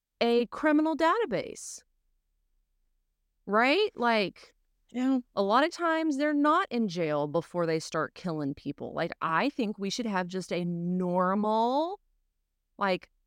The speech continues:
Speaker 1: the normal database, and everybody's in it.
Speaker 2: Yeah.
Speaker 1: And I'm
Speaker 2: I mean,
Speaker 1: sure
Speaker 2: we
Speaker 1: people are
Speaker 2: got a
Speaker 1: like,
Speaker 2: lot of
Speaker 1: "Oh, that's
Speaker 2: soft
Speaker 1: big."
Speaker 2: cases.
Speaker 1: I mean, like, and I know that people are like, "Oh, that's Big Brother. Oh, that's, like, big government and invading your privacy." But you know what?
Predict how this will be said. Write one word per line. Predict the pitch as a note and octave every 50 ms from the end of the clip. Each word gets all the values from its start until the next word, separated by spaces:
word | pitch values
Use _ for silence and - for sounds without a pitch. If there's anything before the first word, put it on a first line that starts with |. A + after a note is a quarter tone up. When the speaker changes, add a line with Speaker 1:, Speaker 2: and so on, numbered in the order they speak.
| _ _
Speaker 1:
the | F3+ G#3+ A3
normal | A3 G#3 G3 G3 F#3+ F#3 F#3+ G3+ G#3+ A3
database, | G#3+ A#3 A3 G#3+ G#3 F3 E3 D#3 D3+ - - - - - _ _ _ _ _ _ _ _ _ _ -
and | F3+
everybody's | F3+ F3+ F3+ G3 A3 A#3 B3 G#3
in | A3+ F#3+ E3+
it. | F3
Speaker 2:
Yeah. | F3 E3+ E3+ E3+ - _ _ _ _ _ _ _ _ _ _ _ -
Speaker 1:
And | G3 F#3+
I'm | G3
Speaker 2:
I | G3
mean, | F#3+ G#3
Speaker 1:
sure | G3+ G3+
Speaker 2:
we | G#3 G#3
Speaker 1:
people | A3 A#3 G#3 G#3
are |
Speaker 2:
got | G#3+ A3
a |
Speaker 1:
like, | G#3+ G#3
Speaker 2:
lot | G3 G3+ G#3+
of | G#3+ G#3
Speaker 1:
"Oh, | G#3
that's | G3+
Speaker 2:
soft | G#3 G3+ G3 G3+ G3+ -
Speaker 1:
big." | A3 G3+ F3
Speaker 2:
cases. | G#3 A3+ A#3 - - F3+ F3 F3 F3+ - - - _ _ _ _ _ _ - _ _ -
Speaker 1:
I | F#4+ A4 A4+ A4+
mean, | A4 A4 A4+ A4 A4 G4+
like, | F#4+ F#4+ -
and | F4+ F4
I | F4
know | F4 D#4+ E4 E4
that | E4 D4+
people | - C#4+ C4 C#4
are | C4 A#3+
like, | A3 G#3 -
"Oh, | - A3+ A3 A3 A3
that's | G#3+ G#3 F#3+ -
Big | - A#3 A3 F#3 -
Brother. | - G3+ G3 F3+ F#3+ F#3+ F#3 F#3 F#3 F3+ -
Oh, | - F#3+ G3 G3 G3 G3
that's, | F3+ F#3+ F#3 F#3+ F#3+ - -
like, | G3 F3 D#3 D#3 -
big | G#3 G3 F3+ E3
government | G3 F3 F3 F3 F3+ F3+ F3+ F3 F3 E3+ E3+ E3+ E3+ E3+
and | D#3 D3 D3
invading | - - F3+ D#3+ F3+ F3 F3 F3 F3
your | F3 D3+ D#3+
privacy." | - - - C4 D4 E4+ F4 E4 D#4+ - - - C4 B3+ B3 B3 B3+ C4 C4+ C#4 C#4+ D4 - _ _ _ _ _ _ _ _ _ _ _
But | D4 D4 D4 D4 C4 - _ _ _ _ -
you | B3+ D4 D#4
know | D#4+ D#4+ D#4+
what? | C#4 A#3+ A3 A3+ G#3+ G#3+ A#3 C#4 D#4 -